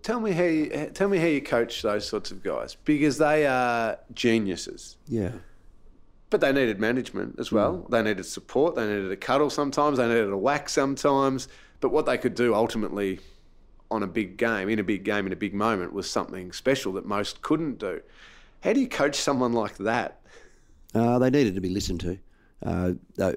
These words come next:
Speaker 2: all three, those three boys in particular, if you didn't listen to them, if they thought you weren't listening or hearing the message, they got very frustrated. And, and, uh, all of them would get almost emotionally upset. You've, you've, you know them. You know, if they thought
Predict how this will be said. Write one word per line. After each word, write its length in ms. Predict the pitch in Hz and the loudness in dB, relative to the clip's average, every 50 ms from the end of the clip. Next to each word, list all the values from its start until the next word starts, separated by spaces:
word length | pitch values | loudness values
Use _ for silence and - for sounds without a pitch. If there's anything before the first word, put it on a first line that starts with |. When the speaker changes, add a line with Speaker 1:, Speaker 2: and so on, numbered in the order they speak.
| - - | -2 2
Speaker 2:
all 160 | 107 120 117 | 2 2 2
three, 280 | - - 107 101 101 98 | 2 0 2 2 2 2
those 360 | 98 - 110 104 101 - - | 0 0 0 0 0 -2 -4
three 180 | - - 98 101 | -2 0 0 0
boys 300 | 92 95 98 92 90 - | 2 2 0 0 -2 -2
in 100 | 95 98 | -6 -6
particular, 280 | - - 98 - - | -6 -8 -6 -6 -4
if 60 | 82 90 | -4 -2
you 60 | 95 | -2
didn't 200 | 107 110 107 95 | 0 0 0 0
listen 240 | 98 104 - 120 95 | 0 2 2 2 2
to 120 | 90 87 | 0 -2
them, 140 | 87 90 90 | -2 -2 -2
if 160 | 87 92 87 | -2 -2 0
they 160 | - 101 95 | 0 0 0
thought 260 | - - 104 95 85 | 0 0 0 0 0
you 120 | 82 90 85 | 0 0 0
weren't 240 | 85 90 85 - - | 0 -2 -2 -2 -4
listening 280 | 87 - - 90 82 | -4 -4 -2 -2 -2
or 80 | 76 69 | -2 -2
hearing 260 | 82 95 87 87 82 | -2 -2 -2 -2 -2
the 60 | 78 | -4
message, 280 | 80 80 76 - 67 - | -4 -4 -6 -8 -8 -10
they 80 | 87 | -8
got 160 | 78 82 80 67 | -6 -6 -6 -6
very 240 | 69 69 55 57 | -6 -6 -6 -6
frustrated. 500 | - - - - - - 50 50 53 - - - - - - - - - - - _ _ _ _ - | -8 -10 -12 -12 -8 -8 -6 -6 -6 -8 -10 -16 -20 -20 -20 -20 -20 -20 -20 -20 _ _ _ _ -6
And, 220 | - 92 80 - - | -4 -4 -4 -6 -6
and, 380 | - - 67 - 65 65 - - - _ _ _ _ _ - - - _ _ - | -6 -6 -4 -4 -4 -4 -6 -8 -12 _ _ _ _ _ -20 -20 -20 _ _ -12
uh, 340 | - 104 - 107 101 107 107 113 - - | -12 -10 -10 -10 -10 -10 -12 -12 -12 -4
all 220 | - 104 110 123 | 2 4 4 6
of 60 | 120 104 | 6 4
them 120 | 87 82 | 2 2
would 100 | 87 82 | -2 -2
get 120 | 82 90 | -2 0
almost 400 | 92 98 98 92 92 90 85 - | 0 2 0 0 -2 -4 -4 -4
emotionally 600 | 85 85 90 90 90 92 95 - - 87 90 87 | -6 -4 -4 -4 -4 -4 -6 -6 -6 -6 -6 -6
upset. 480 | 80 - - - - - 98 - - 98 | -6 -6 -8 -6 -4 -2 -4 -4 -4 -6
You've, 220 | 98 107 104 90 - - | -4 -4 -2 -4 -4 -6
you've, 240 | - 98 104 104 104 - _ _ | -4 -4 -4 -4 -6 -12 _ _
you 140 | - 92 107 | -2 -2 0
know 180 | 101 90 85 | 0 -2 -2
them. 180 | 85 95 - - - - | -4 -6 -8 -10 -12 -12
You 100 | 92 92 | -10 -8
know, 120 | 90 95 | -6 -6
if 140 | 95 87 - | -8 -4 -4
they 120 | 90 87 | -4 -4
thought 380 | 90 - 110 107 101 104 - | 0 0 2 2 2 2 0